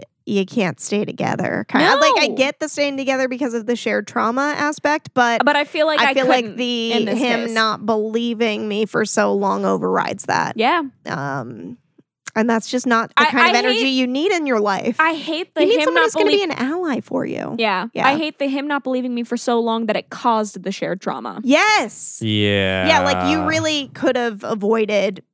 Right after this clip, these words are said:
Speaker 2: The
Speaker 1: all
Speaker 2: trauma.
Speaker 1: of this, and it could have just been like, "Oh, we met some weird
Speaker 2: Weird.
Speaker 1: people and had a very short road trip with them."
Speaker 2: Yeah.
Speaker 1: Yeah.
Speaker 2: Or it's just like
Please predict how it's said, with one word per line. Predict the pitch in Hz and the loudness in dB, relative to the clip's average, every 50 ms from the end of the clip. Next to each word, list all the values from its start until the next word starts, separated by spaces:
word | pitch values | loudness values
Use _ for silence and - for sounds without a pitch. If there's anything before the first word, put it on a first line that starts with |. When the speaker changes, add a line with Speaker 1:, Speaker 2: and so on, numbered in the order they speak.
| _ _ _ _ 240 | _ _ _ _ 0
Speaker 2:
The | 233 | 4
Speaker 1:
all | - | 6
Speaker 2:
trauma. | - 330 453 508 554 415 | 6 6 6 6 4 4
Speaker 1:
of | - 247 | 2 2
this, | 254 302 302 294 - | 2 0 2 0 -2
and | 269 254 | -2 -4
it | 247 226 | -2 -2
could | - 294 247 | 0 0 0
have | 240 | 0
just | 220 240 233 214 - | 0 0 -2 -2 -2
been | - 247 240 240 233 | -2 -2 -2 0 0
like, | 240 233 233 233 233 302 | 0 0 0 0 0 0
"Oh, | 339 349 302 320 | 0 0 0 0
we | 262 233 240 | 0 -2 -2
met | 254 269 - - | -4 -4 -4 -4
some | - 254 240 240 240 240 233 233 233 226 214 - | -4 -4 -4 -2 -4 -4 -6 -6 -6 -8 -10 -10
weird | - 240 220 214 214 220 247 262 277 | -10 -6 -4 -2 0 2 2 2 4
Speaker 2:
Weird. | 302 320 320 302 262 247 | 4 4 2 2 2 0
Speaker 1:
people | 302 349 311 302 - 233 240 233 220 214 214 220 226 | 0 0 0 0 0 0 2 2 2 2 2 2 0
and | 220 220 214 220 214 220 | 0 -2 -2 -2 -2 -2
had | 254 233 - 240 | -2 0 0 -2
a | 233 | -2
very | 196 233 254 277 294 294 294 | 0 0 0 0 0 -2 -4
short | - - 247 254 247 - | -2 0 0 0 0 -2
road | 214 190 180 170 | -4 -4 -4 -4
trip | - - - - | -4 -6 -6 -4
with | - - 185 - - | -4 -4 -4 -4 -4
them." | - - - - 240 208 392 | -4 -4 -4 -4 -6 -6 -4
Speaker 2:
Yeah. | 392 339 247 208 226 240 - _ _ _ _ _ _ _ _ _ _ _ _ _ - - | -4 -2 -2 -2 -4 -6 -10 _ _ _ _ _ _ _ _ _ _ _ _ _ -8 -4
Speaker 1:
Yeah. | 233 226 - - - - 220 | -2 0 0 0 -2 0 2
Speaker 2:
Or | 240 269 277 | 2 2 2
it's | 277 262 - - | 2 -2 -4 -6
just | - 277 269 - - | -4 -4 -4 -4 -2
like | 269 254 247 233 233 233 233 | -2 0 2 2 2 0 -2